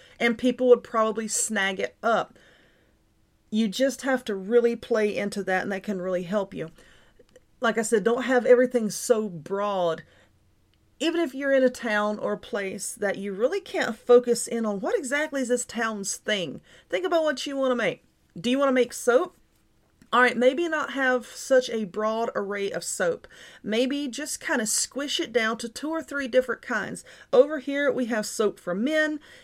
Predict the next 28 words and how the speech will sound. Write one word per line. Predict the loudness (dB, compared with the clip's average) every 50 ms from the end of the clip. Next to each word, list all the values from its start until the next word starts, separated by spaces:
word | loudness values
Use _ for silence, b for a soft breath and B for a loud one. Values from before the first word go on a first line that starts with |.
| B
Here | B B -4 -2 0 2 2 2
we | 2 0 -2
have, | -2 0 2 2 2 2 0 -2 -2
like, | 0 0 0 0 -2 -6 -6
your, | -4 -2 -2 0 0 -2 -2 -2 -4
um, | -4 -4 -4 -4 -6 -8 -10 -12 -14 -14 -12
unisex | -8 -4 -4 -2 -2 -2 -4 -2 0 0 0 0 0 -4 -8 -8 -8
soap, | -4 0 2 4 4 4 2
and | -2 -4
then | -4 -4
here | -4 -2 0
we | 0 2
have | 2 0 -2
soap | -4 -6 -4 -2 -2 -2 -4 -8 -14 b b b
for | b 4 6 6 6 6
women. | 4 2 2 2 0 -2 -4 -10 -16 B B B B B B B B B B
Or | 0 0 2 2 0 0
let's | 2 2 0 0 0 0
say | 0 2 2 2
that | 0 0
you | 0 0
wanna | 0 0 0
have | -2 -2 -2 -4
soap | -4 0 2 4 4 4
for | 2 0 0
men | 2 2 4 4
and | 2 2 2
women, | 2 4 6 6 4 4 2 -2 -6 -8